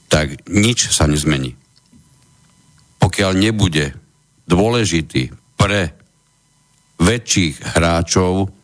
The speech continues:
nemá sa čo zmeniť. Jemu je vyslovene, teraz, teraz prepáčte, ak si, ak ste, ak ste voliči práve tejto strany. To ne, to ne, to, toto nepatrí len k, k nemu, to je vo všeobecnosti.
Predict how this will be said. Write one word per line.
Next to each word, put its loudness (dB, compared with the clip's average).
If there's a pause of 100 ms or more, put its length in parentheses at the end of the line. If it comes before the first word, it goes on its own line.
(300)
nemá 0
sa -4
čo 0
zmeniť. 0 (920)
Jemu 0
je 0 (160)
vyslovene, 0 (400)
teraz, 2
teraz 2
prepáčte, 0
ak -2
si, -8
ak 0
ste, 0 (140)
ak 0
ste 0
voliči 0 (400)
práve 2
tejto 0
strany. 0
To 2
ne, 2
to -2
ne, 2
to, 0
toto 0
nepatrí 0
len 2
k, -12
k -20
nemu, 2
to -4
je -4 (100)
vo 2
všeobecnosti. -2